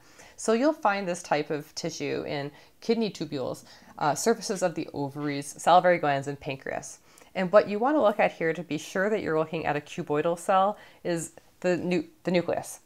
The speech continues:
Where exactly is it? In this case, it is right in the dead center of the cytoplasm.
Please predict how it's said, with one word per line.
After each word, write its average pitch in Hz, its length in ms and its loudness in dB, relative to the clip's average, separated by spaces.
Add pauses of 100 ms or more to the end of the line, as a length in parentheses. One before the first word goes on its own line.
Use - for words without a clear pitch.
Where 208 160 4
exactly 220 360 6
is 156 180 -2
it? - 240 -6
In 180 140 -4
this 254 160 0
case, 269 280 -2
it 185 100 -2
is 165 160 -4
right 190 320 0
in 196 100 -2
the 165 80 2
dead 175 240 2
center 156 360 -2
of 139 120 0
the 147 80 -8
cytoplasm. - 720 0